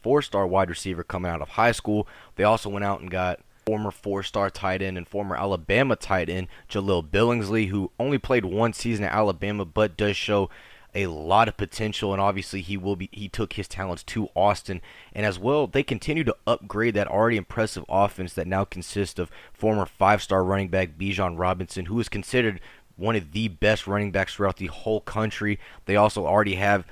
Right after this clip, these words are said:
former five-star wide receiver Xavier Worthy, obviously in the wide, wide receiver one position, and now they have former five-star quarterback in Quinn Ewers, who is a local kid coming out of South Lake Carroll High School. So it's just insane what they've already done, but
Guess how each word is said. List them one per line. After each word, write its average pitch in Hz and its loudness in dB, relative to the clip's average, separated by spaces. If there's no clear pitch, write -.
former 98 0
five-star 98 2
wide 92 2
receiver 92 -2
Xavier 87 -2
Worthy, 98 2
obviously 90 0
in 92 -4
the 85 -4
wide, 87 2
wide 90 2
receiver 85 -2
one 104 2
position, 117 0
and 120 -2
now 131 6
they 127 2
have 117 6
former 110 0
five-star 104 2
quarterback 98 -2
in - -12
Quinn 98 -2
Ewers, 113 2
who 190 2
is 170 6
a 147 6
local 120 4
kid - 0
coming 113 -2
out 101 0
of 98 -2
South 104 0
Lake 98 -4
Carroll 92 -2
High 120 4
School. 113 -2
So 107 4
it's 175 -2
just 165 0
insane 127 -2
what 127 0
they've 120 0
already 120 2
done, 120 2
but 107 0